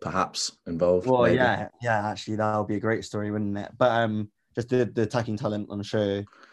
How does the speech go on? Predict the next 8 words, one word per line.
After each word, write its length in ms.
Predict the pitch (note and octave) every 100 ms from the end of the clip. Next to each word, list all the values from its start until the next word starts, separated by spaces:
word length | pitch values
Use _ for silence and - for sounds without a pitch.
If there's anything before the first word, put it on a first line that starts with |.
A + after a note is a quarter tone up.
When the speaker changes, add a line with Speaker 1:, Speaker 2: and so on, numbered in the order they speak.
| _ _ G#2
Speaker 2:
would 100 | E2+
be 80 |
Speaker 1:
Yeah. 140 | D#2 C#2
Speaker 2:
great 220 | G2+ F#2+
to 80 | - _ -
see. 220 | G2+ G#2 -
Speaker 1:
Absolutely. 640 | F#2 G#2+ G2+ F#2+ D#2+ D2
Speaker 2:
Um, 100 | D2